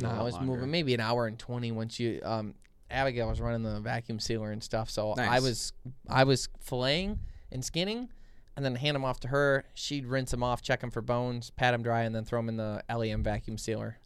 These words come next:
Speaker 3: I remember as a kid, we kept some, we kept some bluegill, and m-,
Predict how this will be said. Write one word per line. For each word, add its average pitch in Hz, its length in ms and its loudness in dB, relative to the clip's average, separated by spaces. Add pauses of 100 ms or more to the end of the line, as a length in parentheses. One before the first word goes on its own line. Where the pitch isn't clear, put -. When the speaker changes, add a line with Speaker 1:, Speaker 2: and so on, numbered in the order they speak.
Speaker 3:
I 110 140 -6
remember 110 280 -2
as 104 120 -2
a 104 60 -8
kid, 98 240 -6
we 98 100 -8
kept - 280 -4
some, 95 440 -6
we 104 160 -4
kept 110 220 -6
some 98 220 -8
bluegill, 98 420 -6
and 101 380 -10 (300)
m-, 95 160 -12